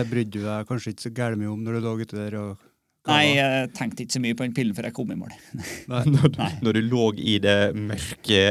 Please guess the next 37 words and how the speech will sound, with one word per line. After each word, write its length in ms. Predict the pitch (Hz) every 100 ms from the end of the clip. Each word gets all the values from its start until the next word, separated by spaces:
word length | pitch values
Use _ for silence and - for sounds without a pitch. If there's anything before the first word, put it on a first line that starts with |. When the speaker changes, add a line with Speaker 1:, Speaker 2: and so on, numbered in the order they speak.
| - 104
Speaker 3:
vannet 520 | 107 104 95 98 110 151 139 -
<laughs> 260 | 254 190
og 80 | -
Speaker 2:
Mm. 80 | 101
Speaker 3:
sikta 500 | 90 135 - 98 123
mot 200 | 117 117
et 120 | 107
bål. 540 | 120 113 117 107 104 98 - -
Speaker 2:
Ja. 160 | 110 - _ _ _
Speaker 3:
Herregud. 680 | - 131 147 120 101 104 110 -
Og, 160 | 143 139
og, 320 | 127 151 -
og 380 | - - - -
hvor, 160 | 330
etter 240 | - 143 165
sv-, 380 | 131 113 110 107
syklinga, 460 | 120 113 110 104 101 _
eh, 260 | 110 104 104 _ _
hvor 200 | 151 135
langt 120 | 131
løper 280 | 120 - 90
du? 140 | 90 - -
Speaker 2:
Det 140 | 139
er 60 | 135
maraton. 420 | 120 85 - - - _
Speaker 3:
Det 160 | -
er 80 | 120
maraton, 480 | 113 110 - - 127
ja. 80 | 113
Speaker 2:
Ja. 120 | 110 - _ _ _ _ _ _ _ _ _ _ _ _
Speaker 3:
Herregud. 480 | 151 - - _ 131 _ _ _ _ _ _ -
Speaker 1:
Ja, 120 | 123
og 100 | 120
det 120 | 120 117 113
er 300 | 120 110 110
fire 380 | 123 113 101 104
komma 380 | 110 107 107